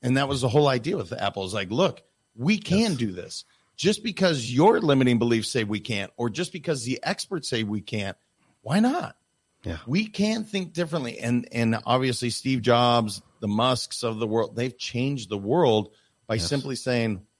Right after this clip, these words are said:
Speaker 1: "But why? We can do this." And he was notorious for pushing people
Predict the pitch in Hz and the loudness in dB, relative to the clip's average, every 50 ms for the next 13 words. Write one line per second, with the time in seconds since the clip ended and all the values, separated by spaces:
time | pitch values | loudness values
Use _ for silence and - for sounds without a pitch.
0 | _ _ _ _ _ - 110 107 - 113 117 135 143 - - - _ _ _ _ | _ _ _ _ _ -6 -6 -4 -4 -6 -6 -6 -6 -10 -14 -18 _ _ _ _
1 | _ _ _ _ _ _ _ _ _ 127 170 160 - 123 127 117 107 95 92 98 | _ _ _ _ _ _ _ _ _ -6 -4 -2 -2 -2 -2 -2 -4 -6 -4 -4
2 | 107 123 - - - - 123 120 110 104 131 170 202 202 185 151 123 107 92 - | -4 -4 -6 -8 -6 -4 -2 -2 0 0 0 0 2 2 2 2 0 0 -2 -8
3 | _ _ _ _ _ _ _ 117 120 113 - - - - - 147 151 156 151 131 | _ _ _ _ _ _ _ 0 0 0 0 -2 -8 0 4 6 6 6 6 4
4 | 107 92 92 - - - - 113 110 - - - 139 185 190 - 190 139 120 - | 4 2 -2 -6 -8 -4 0 0 0 0 0 0 0 0 0 0 -4 -4 -2 -2
5 | 117 107 - 107 104 98 98 | -4 -2 0 -2 -2 -2 -2